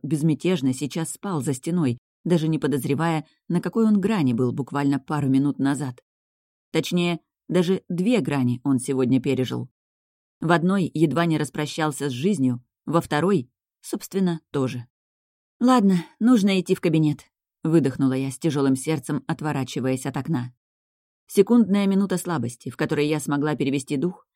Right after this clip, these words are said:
затем гордо и уверенно расправила плечи, как и полагается леди,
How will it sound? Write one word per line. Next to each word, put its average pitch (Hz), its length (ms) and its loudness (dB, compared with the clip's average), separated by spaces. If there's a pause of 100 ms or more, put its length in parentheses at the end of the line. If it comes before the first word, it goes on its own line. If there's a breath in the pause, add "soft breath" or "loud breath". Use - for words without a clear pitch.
(160)
затем 214 520 2
гордо 196 380 2
и 202 180 2
уверенно 160 440 4
расправила 131 520 -2
плечи, 196 360 -2 (160 soft breath)
как 180 200 -2
и 180 40 4
полагается 170 540 0
леди, 151 400 0